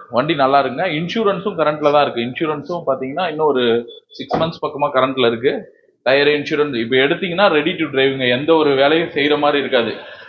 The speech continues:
கம்பெனி சர்வீஸ் தான். நீங்க எல்லாமே Toyota-ல செக் பண்ணிட்டு வண்டி வாங்கிக்கலாம்.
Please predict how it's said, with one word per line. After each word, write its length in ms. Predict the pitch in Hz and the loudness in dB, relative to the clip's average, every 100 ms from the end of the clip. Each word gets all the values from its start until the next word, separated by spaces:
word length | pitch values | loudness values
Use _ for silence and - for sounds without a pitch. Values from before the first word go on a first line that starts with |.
| - | -4
கம்பெனி 360 | 127 160 185 175 | -2 0 0 0
சர்வீஸ் 320 | 170 151 - | 0 0 2
தான். 200 | 175 202 | 2 2
நீங்க 200 | 160 139 | 2 2
எல்லாமே 360 | 131 165 170 196 | 4 4 2 0
Toyota-ல 920 | 202 147 160 190 180 165 151 214 180 | 0 2 2 2 2 2 2 0 0
செக் 280 | - 165 - | -8 -8 -2
பண்ணிட்டு 320 | 196 196 233 | -2 2 4
வண்டி 200 | 170 160 | 4 4
வாங்கிக்கலாம். 400 | 143 123 113 | 0 0 -4